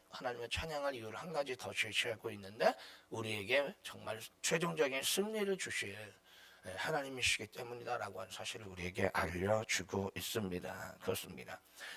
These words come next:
이렇게 우리가 하나님을 우리의 삶 속에서 찬양해야 될 이유들은 너무나 많이 있습니다. 그럼에도 불구하고 여러분, 우리의 삶을 돌아보면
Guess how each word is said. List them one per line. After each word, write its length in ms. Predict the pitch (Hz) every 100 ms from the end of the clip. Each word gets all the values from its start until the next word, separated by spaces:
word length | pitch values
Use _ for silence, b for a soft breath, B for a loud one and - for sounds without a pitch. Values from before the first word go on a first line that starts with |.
| B
이렇게 320 | 185 214 226
우리가 300 | 208 190 196
하나님을 540 | 220 233 233 220 226 226
우리의 180 | 196 -
삶 180 | - 240
속에서 300 | 196 190 180
찬양해야 720 | - - 285 285 277 254 247
될 200 | 240 240 -
이유들은 800 | 127 151 208 190 160 190 190 107 B B -
너무나 460 | - 170 214 208
많이 380 | 185 175 120 120
있습니다. 960 | 95 - 120 127 113 101 98 - - - - _ B B B
그럼에도 360 | 151 180 202 185
불구하고 640 | 185 190 190 190 185 - 147
여러분, 200 | 156 135
우리의 240 | 135 147
삶을 380 | - 214 208 196
돌아보면 720 | - - - 123 143 156 117